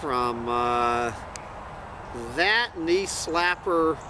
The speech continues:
Okay, we have another interview <clears throat> with, uh,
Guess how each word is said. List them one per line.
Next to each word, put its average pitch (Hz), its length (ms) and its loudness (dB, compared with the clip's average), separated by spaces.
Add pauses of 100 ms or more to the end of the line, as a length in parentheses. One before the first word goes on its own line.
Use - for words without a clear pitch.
(1040)
Okay, 156 1600 4 (680)
we 151 180 2
have 185 340 2
another 185 560 2
interview 135 720 4 (760)
<clears throat> - 20 -2 (840)
with, 147 520 4
uh, 139 540 4